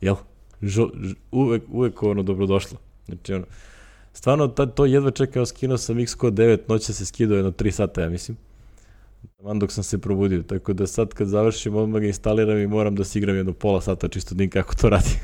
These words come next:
<laughs> Jer stvarno je impresivno gledati, a, a, ono, samo ovi demonstracije koje su oni prikazali su impresivne, kamoli da sad to probam da vidim kako izgleda. Linkovali smo i listu novosti u Xcode devet,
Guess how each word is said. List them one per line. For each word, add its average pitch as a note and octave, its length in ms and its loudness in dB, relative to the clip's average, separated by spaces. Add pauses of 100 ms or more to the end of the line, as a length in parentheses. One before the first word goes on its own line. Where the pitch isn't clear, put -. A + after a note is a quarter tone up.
(160)
<laughs> - 1400 -14
Jer G2+ 120 -14
stvarno A#2 340 2
je A#2 60 4
impresivno A#2+ 480 0
gledati, G#2+ 680 2
a, G2+ 360 -2 (760)
a, G2+ 260 -6 (340)
ono, G#2 220 -2
samo A#2 300 0
ovi A#2 160 2
demonstracije G#2+ 760 0
koje - 160 -6
su - 140 -6
oni A#2 140 0
prikazali G#2+ 540 0
su - 160 -6
impresivne, G2 420 -6
kamoli G2 340 -4
da F#2+ 100 -4
sad F#2 200 -10
to G2+ 120 -4
probam G2+ 300 -2
da G2+ 60 0
vidim F#2+ 120 -2
kako G2 240 -4
izgleda. F#2 280 -6 (800)
Linkovali A#2+ 500 2
smo A2+ 200 -4
i A2 60 2
listu A2+ 380 -2
novosti A2 640 0
u A2+ 120 -6
Xcode B2 420 0
devet, C3+ 480 -2